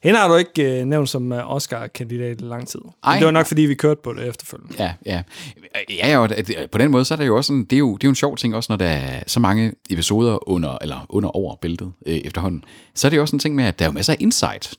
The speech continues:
Speaker 2: jokes. Her, altså, så der er jo nogle faste lytter derude, vi er glade for, vi har, som der forstår nogle ting, når vi snakker om at lave nogle.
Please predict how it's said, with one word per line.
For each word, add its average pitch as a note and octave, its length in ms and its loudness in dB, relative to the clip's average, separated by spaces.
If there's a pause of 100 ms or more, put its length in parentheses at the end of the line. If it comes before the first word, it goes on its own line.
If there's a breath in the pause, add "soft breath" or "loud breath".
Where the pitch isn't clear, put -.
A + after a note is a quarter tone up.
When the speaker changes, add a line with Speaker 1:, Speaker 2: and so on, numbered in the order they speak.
Speaker 2:
jokes. E2 260 0
Her, E2+ 140 -2
altså, F#2+ 320 -2 (520 loud breath)
så G#2+ 200 2 (220)
der G#2+ 60 0
er G2+ 40 2
jo A2 60 4
nogle A2 180 2
faste E3 200 2
lytter C#3+ 240 2
derude, A2+ 340 0
vi G2 80 -4
er E2+ 40 -4
glade G#2 260 0
for, A#2 140 -4
vi F2 80 -8
har, A#2+ 480 -10
som F2+ 300 0
der E2+ 140 -2
forstår G#2+ 500 0
nogle E2 160 -2
ting, B2 160 2
når G#2 80 -4
vi G2+ 80 -4
snakker A2+ 360 0
om F#2+ 260 0
at F2 60 -4
lave G2 160 2
nogle. G2 180 -2